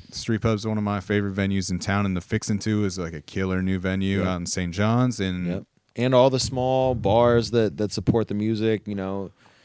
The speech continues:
Speaker 2: shout out to even the, the Stardate Tavern, my homie Justin's bar on, on, uh, Foster, man. Places that play music, live music every night with no cover and, and give the bands a, a cut of the bar every time and, and are just
Speaker 1: Yeah.
Speaker 2: straight up with people and are good people. Like,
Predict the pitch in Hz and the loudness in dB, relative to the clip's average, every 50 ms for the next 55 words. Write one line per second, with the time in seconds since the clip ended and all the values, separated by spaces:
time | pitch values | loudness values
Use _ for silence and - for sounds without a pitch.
0 | _ _ - - - 95 101 107 107 104 92 101 110 113 104 104 107 104 92 - | _ _ -14 -8 -4 -2 0 2 2 2 2 0 0 0 0 0 0 -2 -2 -4
1 | - 90 98 98 - - - 101 104 104 101 98 - - 95 98 104 98 101 98 | -6 -6 -4 -4 -4 -2 -2 0 2 2 0 0 -2 -2 -2 -2 0 0 -2 -2
2 | 92 92 95 98 107 104 101 92 98 98 101 98 - - 101 90 - 101 98 98 | -2 -2 -2 -2 -2 -4 -2 0 0 0 0 0 -4 -8 -10 -6 0 2 4 4
3 | 101 101 101 95 92 90 90 87 90 87 _ _ _ _ _ _ _ - _ _ | 6 6 4 4 2 0 0 -2 -4 -8 _ _ _ _ _ _ _ -20 _ _
4 | _ _ - - 90 90 87 90 90 87 85 82 82 80 - - 80 85 104 123 | _ _ -12 -8 -8 -6 -6 -6 -6 -6 -6 -6 -6 -6 -6 -6 -4 -2 -2 -2
5 | 123 - 107 98 92 95 98 98 101 98 - 113 110 101 110 107 92 110 101 - | -2 -2 -4 -2 -2 0 0 0 2 2 2 2 0 -2 -2 -2 0 0 0 0
6 | - 110 104 104 107 107 110 101 104 104 95 - 78 92 101 104 98 98 107 110 | 0 0 0 0 0 0 0 0 0 -2 -2 -4 -6 -6 -4 -4 -4 -4 -4 -4
7 | 104 104 - - - 107 104 101 104 101 98 98 104 104 98 85 78 90 82 92 | -4 -4 -6 -6 -6 -6 -4 -4 -4 -4 -2 -2 -2 -2 -2 -4 -6 -8 -8 -4
8 | 95 95 95 92 - 110 101 95 85 95 92 90 90 90 85 80 80 - - 95 | -2 -2 -2 -2 -2 -4 -2 -2 -2 -2 -2 -2 -2 -4 -4 -8 -10 -12 -10 -10
9 | 95 90 85 104 90 87 98 85 95 95 95 95 92 90 90 82 85 - - 90 | -8 -6 -4 -4 -4 -4 -4 -2 -2 -2 -2 -2 -4 -4 -6 -8 -10 -12 -12 -14
10 | - - 101 92 95 85 90 80 92 87 85 85 87 85 80 78 85 80 92 90 | -10 -8 -6 -6 -6 -6 -8 -6 -4 -2 -2 -2 -2 -4 -4 -6 -8 -8 -8 -10
11 | - - 92 85 82 85 85 85 85 82 82 80 76 - - 82 85 85 85 92 | -10 -10 -10 -10 -10 -10 -10 -10 -10 -10 -12 -12 -14 -14 -16 -14 -10 -4 2 4
12 | 104 107 98 - - 92 92 92 90 90 - 95 90 - 101 101 92 92 90 90 | 4 4 4 2 -2 -4 -2 -2 -4 -4 -4 -6 -4 -4 -4 -4 -4 -4 -4 -4
13 | 87 87 85 82 82 87 82 - 92 98 98 - 87 87 87 82 85 85 - | -4 -4 -6 -4 -4 -4 -2 -2 -2 -4 -4 -4 -4 -4 -4 -4 -6 -8 -10